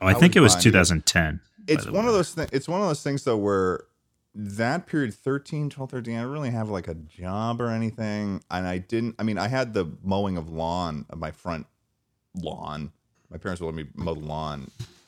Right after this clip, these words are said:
Speaker 2: Um, but
Speaker 1: That's why
Speaker 2: other than that,
Speaker 1: GameStop
Speaker 2: I
Speaker 1: does trade-ins. It's for kids, man.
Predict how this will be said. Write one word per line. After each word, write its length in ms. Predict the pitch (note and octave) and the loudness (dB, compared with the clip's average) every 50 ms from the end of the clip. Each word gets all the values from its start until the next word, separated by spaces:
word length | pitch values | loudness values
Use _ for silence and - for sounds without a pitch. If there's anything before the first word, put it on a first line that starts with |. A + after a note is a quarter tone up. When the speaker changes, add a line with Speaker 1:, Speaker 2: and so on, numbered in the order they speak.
| _ _ _ | _ _ _
Speaker 2:
Um, 540 | F2+ F2 F2 E2+ E2+ D#2+ D#2 D2 C#2 C#2+ D2+ - - - | -6 -4 -2 -2 -2 -2 -2 -4 -6 -8 -10 -12 -4 0
but 80 | - F2+ | 2 4
Speaker 1:
That's 160 | E2+ E2 E2 | 4 6 8
why 100 | B2 G#2 | 8 8
Speaker 2:
other 100 | F2+ - | 8 8
than 180 | G#2 G2+ G#2 G2 | 8 8 8 8
that, 40 | G2 | 8
Speaker 1:
GameStop 200 | G2 G#2+ G2 E2+ | 8 8 8 8
Speaker 2:
I 80 | F2+ | 8
Speaker 1:
does 240 | G2+ G2+ F#2+ - - | 8 8 8 8 6
trade-ins. 580 | - - G2 F#2 G#2+ A2 E2+ C#2+ D2 D2+ - F2+ | 6 6 8 8 8 8 6 4 2 0 0 0
It's 140 | F2 - | 0 0
for 140 | - - G2 | 2 2 2
kids, 440 | F2 - - G2+ A2 G#2 E2+ - - | 2 4 4 6 6 6 4 2 0
man. 340 | F2+ E2 E2+ F2 F#2 G#2+ | 0 2 2 2 0 0